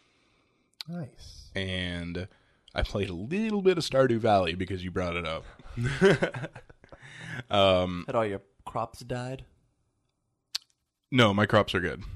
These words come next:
Speaker 3: Oh, okay.
Speaker 2: Um, I played a little bit of Death Road to Canada. Just a little bit. Um, I have played a lot of Cuphead.
Speaker 1: I've noticed.
Speaker 3: I'm watching the Grumps play.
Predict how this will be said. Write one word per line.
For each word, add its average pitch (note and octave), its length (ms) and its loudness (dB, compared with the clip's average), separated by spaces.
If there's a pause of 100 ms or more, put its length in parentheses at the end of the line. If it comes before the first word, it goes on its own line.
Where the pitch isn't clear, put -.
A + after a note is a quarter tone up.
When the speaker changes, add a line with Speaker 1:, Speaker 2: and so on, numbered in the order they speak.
Speaker 3:
Oh, D2+ 120 -4
okay. - 160 -12 (600)
Speaker 2:
Um, F#2+ 600 2 (1700)
I - 60 2
played A#2 300 6
a G#2+ 40 6
little A2+ 360 6
bit A2+ 120 6
of G#2 120 0
Death G#2 260 6
Road G#2+ 160 4
to - 60 -6
Canada. G2 500 2 (1200)
Just - 220 -12
a G2+ 60 -2
little F#2 180 4
bit. F2 240 -2 (680)
Um, F2+ 760 2 (1200)
I G2+ 180 6
have G2+ 200 2
played F#2+ 260 2
a F2+ 40 0
lot F#2 220 2
of - 120 -2
Cuphead. F#2 480 -2 (1160)
Speaker 1:
I've B2 220 -14
noticed. A#2 480 -8 (180)
Speaker 3:
I'm B2+ 120 -6
watching D#3 260 -2
the B2 100 -4
Grumps A2 280 -4
play. D#3 340 -8